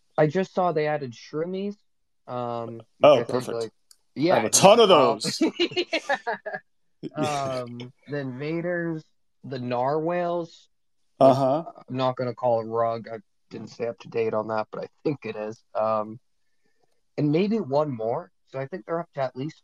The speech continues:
Speaker 1: four, three or four rug Phantom projects they're providing staking for, and I think you'll be able to use that token for claiming a-, N F Ts or something.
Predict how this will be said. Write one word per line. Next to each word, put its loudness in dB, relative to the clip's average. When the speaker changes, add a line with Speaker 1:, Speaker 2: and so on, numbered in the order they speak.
Speaker 1:
four, -4
three -6
or -4
four -4
rug -2
Phantom -6
projects -6
they're -4
providing -4
staking -10
for, 0
and -10
I -4
think -8
you'll -2
be -6
able 0
to -12
use -8
that -2
token -4
for -4
claiming 0
a-, -8
N -4
F -8
Ts -6
or -4
something. -4